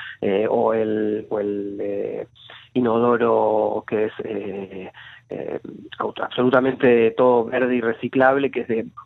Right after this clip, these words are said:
convierte las sobras de alimento en gas natural también para cocinar y fertilizar el jardín. Bueno, hay mucha, mucha inquietud en el país, es un país chico donde las,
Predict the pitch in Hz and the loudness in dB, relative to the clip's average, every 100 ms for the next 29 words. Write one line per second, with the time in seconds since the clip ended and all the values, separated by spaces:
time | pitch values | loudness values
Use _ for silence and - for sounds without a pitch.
0 | - - 117 127 123 123 - 131 123 117 | -8 -4 2 2 2 -2 2 2 2 0
1 | 113 123 127 117 120 117 120 117 117 123 | 0 0 2 0 0 0 -2 0 2 2
2 | 120 - - - 113 131 127 127 117 110 | 0 -10 -8 -6 0 2 2 0 0 2
3 | 107 104 104 - 117 - 117 120 - 107 | 0 0 -4 -6 -6 -4 -2 -2 -2 -6
4 | 107 107 - 113 110 101 95 113 131 120 | -6 -10 -2 -2 -2 -4 -2 4 4 4
5 | 123 110 101 - - 131 135 143 185 185 | 2 0 -2 -8 0 2 4 6 6 6
6 | 165 139 131 127 131 151 156 135 120 113 | 8 8 6 4 0 -2 0 0 -2 0
7 | 147 131 117 113 117 156 151 123 101 113 | 0 0 -2 -2 -2 -4 -6 -4 -2 -4
8 | - 147 - 131 113 113 107 | -4 -4 2 4 4 -2 -4